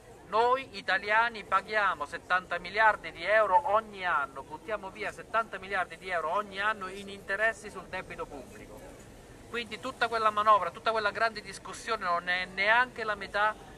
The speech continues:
di quanto l'Italia getta via ogni anno sugli interessi sul debito pubblico. Il punto è: chi è che non ha mai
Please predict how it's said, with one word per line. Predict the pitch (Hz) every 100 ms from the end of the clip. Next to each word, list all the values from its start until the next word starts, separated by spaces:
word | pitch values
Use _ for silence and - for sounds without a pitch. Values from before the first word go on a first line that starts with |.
| -
di | 190
quanto | - 233 226 202
l'Italia | 190 208 202 170
getta | - 208 208 196
via | 185 170 156 156
ogni | 180 190 180 165
anno | 156 156 151
sugli | 185 180
interessi | 175 175 170 175
sul | 160 147
debito | 156 147 135
pubblico. | 127 113 - 107 110 - - - -
Il | 185 196
punto | 277 269 214 214
è: | 196 - - -
chi | - 262
è | 233 175
che | 170
non | 165 165
ha | 160
mai | 170 180 180 160